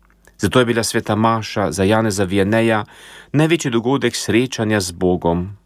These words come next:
Nekdo je povedal: "Bil sem ves prevzet, ko sem ga po posvetitvi videl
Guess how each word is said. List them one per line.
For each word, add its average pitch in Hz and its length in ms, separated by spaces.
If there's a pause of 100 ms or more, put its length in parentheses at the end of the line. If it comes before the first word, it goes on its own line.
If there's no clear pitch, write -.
(1000)
Nekdo 95 240
je 104 80
povedal: 113 640 (600)
"Bil 160 160
sem 143 220
ves 160 200
prevzet, 123 580
ko 110 120
sem 101 220
ga 98 280 (100)
po 113 140
posvetitvi 110 760
videl 123 460